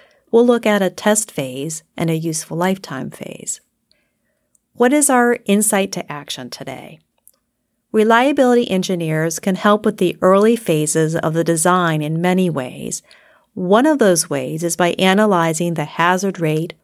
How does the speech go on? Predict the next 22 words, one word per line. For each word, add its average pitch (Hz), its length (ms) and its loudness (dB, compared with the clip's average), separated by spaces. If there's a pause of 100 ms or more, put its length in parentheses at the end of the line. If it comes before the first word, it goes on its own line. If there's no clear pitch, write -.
or 190 140 2
failure 226 480 2
rate 139 240 -2
of 160 180 -4
our 147 80 -2
design 170 520 0
choices. - 680 -8 (500)
We 196 120 2
can 196 140 0
start 214 360 0
to - 260 -4
estimate 220 520 2
the 233 80 0
reliability 160 760 2
of 151 80 -6
our 147 80 -2
system 151 640 -2 (160)
early 170 640 2
in 165 120 -2
the 165 100 -2
design 202 440 2
process. - 640 -10